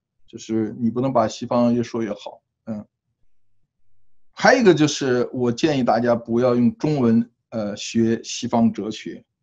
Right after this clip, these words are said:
呃，第一呢，是中文的词汇不够。呃，我们大家都知道，中文的常用词大概是四千吧，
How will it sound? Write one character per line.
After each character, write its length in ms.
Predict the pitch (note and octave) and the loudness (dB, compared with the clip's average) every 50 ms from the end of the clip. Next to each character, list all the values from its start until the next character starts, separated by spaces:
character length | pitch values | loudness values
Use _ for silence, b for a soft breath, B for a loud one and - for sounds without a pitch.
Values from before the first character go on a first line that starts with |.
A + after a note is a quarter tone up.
| _ _ _ _ _ - - - - - - - | _ _ _ _ _ -20 -20 -20 -20 -20 -20 -8
呃， 380 | - C3 C3+ C3+ C3 C3 B2+ B2+ | -2 2 4 6 6 6 6 4
第 320 | B2+ - - E3 E3 F3+ | 2 -2 -4 -2 0 2
一 60 | G3 | 4
呢， 320 | G3+ E3+ D3 B2 G#2+ A2+ B2 - _ _ | 6 6 6 6 6 2 0 -8 _ _
是 600 | - - - - C3 B2 A#2+ A#2 A2+ G#2+ - - _ | -14 -10 -6 -2 2 4 4 4 2 0 -2 -8 _
中 220 | - - C#3+ C#3+ C3+ | -2 0 2 2 4
文 100 | C3 C3 | 2 4
的 100 | B2+ B2+ | 2 2
词 280 | B2+ - - - - C3+ | 0 -2 -6 -4 -4 -2
汇 200 | - - - - | 2 4 2 2
不 160 | - A#2 - | 2 0 -6
够。 280 | - G2+ D#2+ - - _ _ _ _ _ _ _ _ _ _ _ - _ | -6 -6 -6 -6 -8 _ _ _ _ _ _ _ _ _ _ _ -20 _
呃， 240 | - - A2 A2 A2 | -8 -4 -2 0 2
我 60 | A2+ | 4
们 100 | A#2 C3+ | 4 6
大 140 | C3 C#3+ C#3 | 6 6 6
家 160 | C3+ C#3+ C#3 | 8 6 6
都 140 | C3+ D3 C#3 | 4 2 0
知 160 | B2 - C#3 | -2 0 4
道， 240 | C#3 C3 A#2+ G#2 G2+ - - _ | 6 6 6 6 4 0 -4 _
中 180 | - C#3 C#3+ C#3+ | -2 0 0 2
文 180 | C#3 C3+ C3+ | 2 2 2
的 240 | C#3 C#3 C3 A#2+ A#2 - | 4 6 6 6 4 2
常 340 | - - - G#2 A2+ C#3+ | -2 -4 0 2 2 4
用 240 | F3 G3 F3+ C#3+ A#2+ A2 | 4 4 6 6 4 2
词 340 | - - - - A2 G#2 G#2 | 2 -2 -4 -4 -4 -4 0
大 120 | - G#2+ A2+ | 0 0 0
概 140 | A2 G#2+ | 0 -2
是 160 | G#2+ - - A2 | -4 -6 -8 -8
四 300 | - - - - C3 A#2+ | -6 -6 -6 -6 -6 -6
千 280 | - - B2+ A#2 A#2+ | -2 0 2 4 4
吧， 160 | A2+ G2+ F#2 | 4 2 0